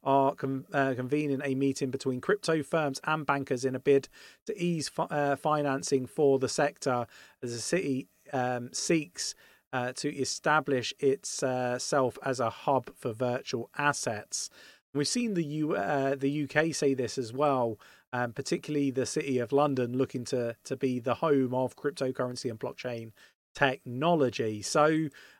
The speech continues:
um, yeah, look, this is exciting stuff. And, uh, again, I, I think that movements in the space with, you know, the U S trying to cut off fiat to, uh, crypto onboarding, um,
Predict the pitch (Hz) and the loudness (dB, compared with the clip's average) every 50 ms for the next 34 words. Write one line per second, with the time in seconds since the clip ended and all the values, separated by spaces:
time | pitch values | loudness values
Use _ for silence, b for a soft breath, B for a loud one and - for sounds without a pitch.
0 | B - 147 143 143 143 139 143 _ - 156 175 202 180 151 165 151 - - - | B 0 0 2 2 0 -2 -8 _ -2 2 4 4 4 4 2 2 0 0 2
1 | 170 185 180 - 147 139 160 175 - - 160 147 147 - 131 - - - 196 185 | 0 0 2 0 -2 -2 -4 -4 -2 0 0 2 0 0 -4 -8 -4 2 2 4
2 | 185 175 170 - - _ - 147 143 143 139 139 135 131 143 135 135 131 131 131 | 4 4 2 0 -6 _ -6 -4 -4 -2 -2 -4 -2 0 0 0 2 2 0 -2
3 | 139 139 135 127 - 151 143 135 123 120 139 143 135 135 131 - 147 139 - - | -2 -2 -4 -2 0 0 0 0 0 -2 -2 -2 -2 -4 -4 -4 -6 -8 -8 -8
4 | - 143 131 127 127 - - B B B B B B - 156 175 170 175 180 165 | -2 0 0 0 0 -4 -8 B B B B B B 2 4 4 4 4 0 -4
5 | 170 - 147 143 139 123 - - - 160 151 151 143 - - 143 135 131 120 - | -2 -2 -2 -2 -2 -4 -4 -2 0 2 2 2 2 0 0 2 2 2 2 0
6 | 143 135 127 127 123 123 123 117 - 131 139 143 139 131 117 - - - 143 135 | -4 -4 -4 -2 -2 -4 -4 -4 -4 -2 2 4 4 4 2 0 -2 -2 -2 -2
7 | 127 - - - - 135 127 - - 147 135 123 - - - - 139 135 131 135 | -2 -4 -6 -2 0 0 0 0 0 0 0 0 -2 -2 0 4 4 4 4 2
8 | - - - - 131 127 131 123 113 B B B B B B B _ - 131 123 | -2 -4 -6 -2 -2 0 0 -2 -4 B B B B B B B _ -6 -2 0
9 | 120 120 117 - - 151 - - 143 127 127 - - 147 143 139 127 143 147 147 | 0 0 0 0 -2 -4 0 2 2 2 2 2 2 2 2 4 4 6 6 6
10 | 147 139 127 123 123 120 - B B B B B - 139 131 127 123 123 117 123 | 6 6 4 2 0 -4 -10 B B B B B -4 0 2 2 2 0 -2 -4
11 | 127 | -10